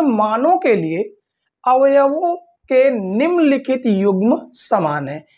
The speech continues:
यानी ये दोनों के दोनों ऑब्व्यू-, अब क्या है, सॉरी, ये दोनों के दोनों जो ऑब्व्यूह हैं, ये क्या है, समान है। ठीक है, और समान है तो इसके संगत अवयव भी क्या होंगे, समान होंगे। ठीक है,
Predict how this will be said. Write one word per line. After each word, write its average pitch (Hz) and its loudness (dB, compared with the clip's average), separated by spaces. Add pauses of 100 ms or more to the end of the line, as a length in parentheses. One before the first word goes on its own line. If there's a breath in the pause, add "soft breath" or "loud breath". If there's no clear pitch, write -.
(120)
यानी 254 2
ये 311 2
दोनों 233 2
के 294 -2
दोनों 240 2
ऑब्व्यू-, 220 -2 (160)
अब 214 0
क्या 233 0
है, 175 -4
सॉरी, 220 0
ये - -8
दोनों 233 2
के 285 0
दोनों 277 4
जो 277 0
ऑब्व्यूह 220 2
हैं, 233 2 (200)
ये 226 0
क्या 247 0
है, 330 0
समान 156 -4
है। 120 -14 (240)
ठीक 247 -4
है, 294 4
और - -10
समान 220 0
है 226 0
तो 247 -8
इसके 208 -4
संगत 185 -4
अवयव 196 2
भी 247 2
क्या 294 -2
होंगे, 294 2 (160)
समान 156 -4
होंगे। 185 0 (300)
ठीक 220 0
है, 302 2